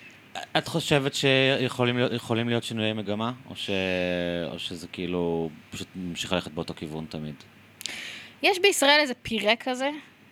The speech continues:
Speaker 2: שלכל המפלגות יש כמעט את אותו מצע כלכלי ואת אותה תפיסה, ובסוף מי שמכתיב את המדיניות זה אגף תקציבים באוצר ולא הפוליטיקאים. והפירה הזה די סטטי פחות או יותר מאז אלפיים ושלוש, שזה סטטוס קוו. אה,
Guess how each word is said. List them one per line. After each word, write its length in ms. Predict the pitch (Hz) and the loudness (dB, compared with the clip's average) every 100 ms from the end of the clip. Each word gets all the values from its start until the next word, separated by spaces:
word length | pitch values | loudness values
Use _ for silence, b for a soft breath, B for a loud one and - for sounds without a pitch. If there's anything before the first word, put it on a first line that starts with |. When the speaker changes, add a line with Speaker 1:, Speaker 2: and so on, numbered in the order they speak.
| - | -12
Speaker 2:
שלכל 580 | - 214 - 214 - 254 | -6 -6 -4 -2 4 4
המפלגות 460 | 247 - 220 226 | 4 -2 0 0
יש 120 | 226 - | 0 -2
כמעט 280 | 214 214 | 0 0
את 80 | 208 | -2
אותו 200 | 196 220 | 0 2
מצע 280 | 214 - 214 | 2 2 2
כלכלי 420 | 214 208 202 208 202 | 2 -4 0 2 0
ואת 140 | 190 | -2
אותה 160 | 190 202 | 0 -2
תפיסה, 380 | - 196 262 247 | -2 2 2 2
ובסוף 400 | 202 190 220 208 | -2 -4 -4 -2
מי 80 | 208 | -2
שמכתיב 420 | 214 185 - 196 | 0 -2 0 -2
את 40 | 202 | 0
המדיניות 520 | 190 180 185 190 185 | -2 0 0 0 2
זה 120 | 175 | 2
אגף 220 | 180 190 | 4 2
תקציבים 480 | - - - 180 185 | 2 -8 -6 -2 0
באוצר 360 | 175 170 - 233 214 | 0 0 4 2 2
ולא 140 | 180 | 0
הפוליטיקאים. 800 | 180 - 180 175 180 240 285 302 - B B B B B B - | 0 0 -4 -4 2 2 2 -2 -14 B B B B B B 2
והפירה 340 | 214 220 320 427 | 4 6 4 6
הזה 120 | 381 | 6
די 180 | 330 359 | 4 2
סטטי 480 | - 330 330 311 294 | 0 2 2 2 -4
פחות 360 | 247 - 254 | -2 0 2
או 40 | 247 | 2
יותר 340 | 240 240 240 | 4 4 4
מאז 220 | 220 214 | 2 0
אלפיים 300 | 214 208 214 | -2 0 0
ושלוש, 600 | 208 208 190 190 180 - 214 | 2 2 4 2 2 -4 -6
שזה 220 | 214 202 | -6 -2
סטטוס 440 | - 226 220 - | 2 2 2 -4
קוו. 280 | - 190 185 180 - - - B B B B B B B B - - - | -6 -2 -2 -2 -12 -20 -20 B B B B B B B B -20 -20 -14
אה, 60 | - | 4